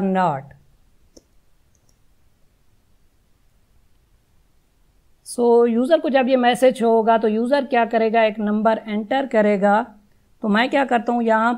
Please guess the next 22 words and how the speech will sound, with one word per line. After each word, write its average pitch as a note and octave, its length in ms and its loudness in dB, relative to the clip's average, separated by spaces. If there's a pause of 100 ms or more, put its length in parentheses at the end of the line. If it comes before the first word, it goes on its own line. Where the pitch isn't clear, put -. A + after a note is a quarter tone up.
पे A3+ 200 0 (160)
एक G#3+ 120 -6
वेरिएबल G#3+ 500 0
बनाता A3 380 -2
हूँ G#3+ 240 -6
एन A#3+ 220 -4
के B3 160 0
नाम G#3 280 0
से। G3+ 180 -4 (520)
यूजर C4 440 0
जो G#3 300 2
भी C4+ 200 2
नंबर A#3 340 2
एंटर A3 340 0
करेगा G#3 420 0
उसे B3 360 -6
हम A3+ 180 0
रखा G3 340 2
लेंगे F#3+ 420 -2
एन F#3+ 220 -2
के F3 120 -2
अंदर। C3+ 400 -6